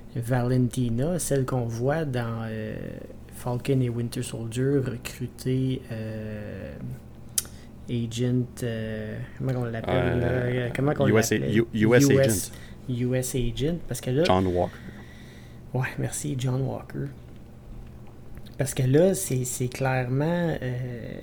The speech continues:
Speaker 1: puis là, il montre une photo de Clint qui dit que c'est lui qui, qui a tué, euh, Natasha.
Speaker 2: <laughs>
Speaker 1: Donc là, on, on peut voir où est-ce que ça s'en va un peu.
Speaker 2: Ah
Speaker 1: Moi,
Speaker 2: oui.
Speaker 1: ça, c'est,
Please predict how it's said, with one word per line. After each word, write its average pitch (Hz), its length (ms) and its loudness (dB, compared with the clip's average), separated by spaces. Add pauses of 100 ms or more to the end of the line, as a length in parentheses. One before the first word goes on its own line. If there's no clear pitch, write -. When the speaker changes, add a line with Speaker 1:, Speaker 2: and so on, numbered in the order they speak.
(100)
Speaker 1:
puis - 100 0
là, 143 80 8
il 139 100 8
montre 147 240 6
une 135 120 8
photo 135 300 2
de 143 60 -2
Clint 143 360 4 (520)
qui - 180 -4
dit 127 280 0
que 131 160 0
c'est 123 180 -2
lui 131 240 2
qui, 135 180 0 (140)
qui - 140 -6
a 120 60 -4
tué, 131 680 0 (760)
euh, 117 400 -4
Natasha. 123 680 2
Speaker 2:
<laughs> - 20 0
Speaker 1:
Donc 123 300 -4
là, 147 120 6
on, 131 280 4
on 127 140 -2
peut 135 200 2
voir 147 440 6
où 139 80 8
est-ce 131 120 4
que 131 100 2
ça 127 260 -2
s'en 127 340 0
va 143 320 0
un 117 120 -2
peu. 170 320 -2
Speaker 2:
Ah 123 60 2
Speaker 1:
Moi, 107 100 6
Speaker 2:
oui. 104 80 4
Speaker 1:
ça, 123 120 -4 (380)
c'est, - 480 -6